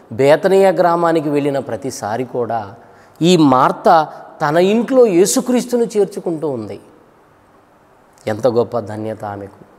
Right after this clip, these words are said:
ప్రియమైన దేవుని వారలారా, మన గృహాలలో యేసుక్రీస్తుకు మనం అవకాశం ఇవ్వగలుగుతున్నామా? ఒకసారి మనలను మనం పరీక్షించుకోవాలి.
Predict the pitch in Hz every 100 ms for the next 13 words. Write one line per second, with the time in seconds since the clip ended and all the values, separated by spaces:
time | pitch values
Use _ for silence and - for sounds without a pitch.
0 | _ _ _ _ _ - 135 131 127 117
1 | 123 131 135 123 113 113 113 120 - -
2 | 113 107 123 131 143 135 156 160 160 160
3 | 151 160 160 190 170 156 - 135 135 123
4 | 113 117 143 135 - 113 107 104 104 101
5 | 110 104 101 101 - _ _ _ _ 113
6 | - - 117 113 110 110 110 107 104 104
7 | 104 123 120 123 104 - - 98 92 -